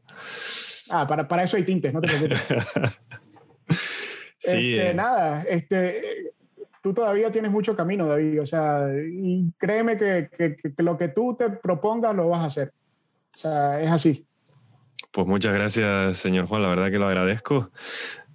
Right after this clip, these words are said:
Speaker 2: Y voy a, voy a trabajar mucho, ¿no? Yo ya al final voy día a día, no te voy a mentir. Y ojalá salga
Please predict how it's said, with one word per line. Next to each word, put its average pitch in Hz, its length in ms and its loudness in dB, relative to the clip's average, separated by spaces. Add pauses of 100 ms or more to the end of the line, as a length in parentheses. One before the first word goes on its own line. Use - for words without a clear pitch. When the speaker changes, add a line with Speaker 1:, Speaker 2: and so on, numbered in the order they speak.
(320)
Speaker 2:
Y 107 220 -2
voy 104 160 2
a, 123 200 0
voy 113 160 2
a 127 120 0
trabajar 120 420 0
mucho, 135 360 0
¿no? 139 180 0
Yo 123 200 2
ya 135 120 0
al 135 100 0
final 123 840 0
voy 113 200 0
día 123 200 2
a - 20 0
día, 127 260 0
no 107 140 -2
te 113 80 2
voy 113 80 2
a 110 40 2
mentir. 104 440 0 (600)
Y 92 680 0 (120)
ojalá 107 400 0
salga 131 500 0